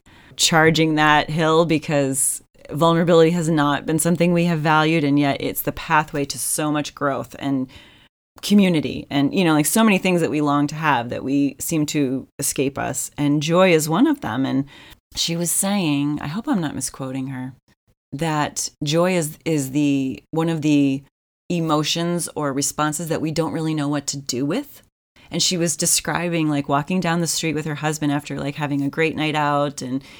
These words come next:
you know, like, the kids are at home and they're taken care of and they're just, like, enjoying their time and it feels free. And, and, um, she's like, "Let's take another walk around the block so the kids will be in bed before we get in there." You know, like, the, they, she could still see the lights on when they got home.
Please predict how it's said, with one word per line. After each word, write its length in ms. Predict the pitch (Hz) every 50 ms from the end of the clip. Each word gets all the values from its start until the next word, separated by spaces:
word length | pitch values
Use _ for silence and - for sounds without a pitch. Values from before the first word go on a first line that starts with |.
| - -
you 60 | 170
know, 100 | 160 135
like, 140 | 123 127 131
the 60 | 147
kids 280 | - - - 175 156 165
are 80 | 170
at 80 | 160 156
home 400 | - 180 170 160 156 151 156 156
and 80 | 151 147
they're 80 | 139
taken 300 | 143 - 160 139 151 165
care 200 | - - 151 151
of 80 | 147 143
and 100 | 143 143
they're 100 | 143 147
just, 220 | 135 170 170 - -
like, 280 | 156 139 131 - - - - - - - -
enjoying 520 | 165 180 165 190 240 240 240 226 220 214
their 140 | 190 160 160
time 680 | - - - 247 247 240 214 208 214 202 202 196 190
and 100 | 165 143
it 60 | 135 151
feels 300 | - 175 151 156 - -
free. 480 | - - 202 208 202 196 190 185 180 170
And, 260 | 143 127 127 139 143 - - - - - - - - - _
and, 440 | 151 160 156 151 147 139 143 147 139
um, 640 | 151 147 143 139 139 139 135 135 139 139 139 139 139
she's 180 | - - - -
like, 160 | 151 147 -
"Let's 160 | 156 147 - -
take 180 | - 190 185 202
another 220 | 196 185 165 165
walk 220 | 160 156 156 156 -
around 180 | 151 147 143
the 60 | 143
block 300 | 143 160 160 175 170 165
so 140 | - - 151
the 80 | 135 143
kids 240 | - - 160 143 -
will 60 | 160
be 120 | 147 151 143
in 100 | 139 143
bed 280 | 139 143 139 151 170 170
before 280 | 170 170 - 165 147 143
we 80 | 151 147
get 180 | - 151 143 143
in 100 | 143 160
there." 200 | 170 180 208 220
You 120 | 220 196
know, 160 | 175 170 160 151
like, 280 | 151 147 139 139 -
the, 80 | - 156
they, 340 | 139 - - - - 147 143
she 220 | 143 - - 180
could 120 | - 165 -
still 180 | - - 156
see 120 | 147 170 151
the 100 | 135 139
lights 260 | 127 143 139 139 -
on 180 | - 185 196 214
when 100 | 180 143 139
they 80 | 143 143
got 160 | 143 139 151
home. 300 | 147 147 151 190 254 254